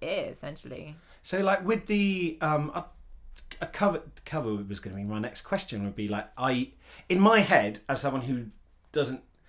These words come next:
Speaker 2: I always imagined, oh, like, the, the cover's really important, like, oh, you've got to really nail the cover. And, like, my, again, my, like, aesthetic, uh, acumen is worse than zero. Like, whenever I've tried to have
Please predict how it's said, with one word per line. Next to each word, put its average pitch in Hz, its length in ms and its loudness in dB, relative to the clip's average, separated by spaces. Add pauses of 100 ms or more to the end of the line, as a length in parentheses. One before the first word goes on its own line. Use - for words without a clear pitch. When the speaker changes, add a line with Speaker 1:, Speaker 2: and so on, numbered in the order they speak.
(320)
Speaker 2:
I 185 160 8
always 175 200 8
imagined, 151 500 4
oh, 147 200 8
like, - 180 -2
the, - 80 -10 (200)
the - 60 -10
cover's - 480 -2 (420)
really 143 460 2
important, 120 560 0
like, 107 260 -8
oh, 131 220 0
you've 120 180 -2
got - 200 -4
to 139 100 0
really 131 380 4
nail 131 300 6
the 113 80 2
cover. 117 220 2
And, 117 160 2
like, 143 140 0
my, 147 420 2 (280)
again, 123 400 0
my, 104 100 2
like, 107 260 -2
aesthetic, - 720 -6 (120)
uh, 90 460 -8 (440)
acumen 95 600 -6
is 95 400 -10 (520)
worse 123 480 2
than 104 200 -4
zero. 98 360 -4
Like, 95 140 -6
whenever 117 440 -2
I've 107 140 0
tried 107 240 -2
to 104 100 -4
have 98 240 -6